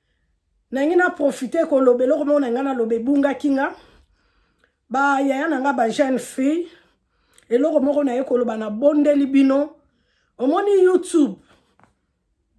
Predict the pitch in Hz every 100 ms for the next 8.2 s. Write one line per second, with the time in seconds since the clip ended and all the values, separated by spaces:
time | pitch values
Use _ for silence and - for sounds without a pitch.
0 | _ _ _ - 226 226 277 247 247 269
1 | 262 254 208 196 170 - 175 - _ _
2 | _ _ _ _ - 269 285 370 359 392
3 | 381 330 320 320 262 254 247 285 311 269
4 | 240 233 269 269 - 285 220 180 _ _
5 | _ _ _ _ _ _ _ - 403 427
6 | - 311 311 330 311 294 403 359 302 285
7 | 269 381 339 - 285 262 359 359 359 359
8 | - 480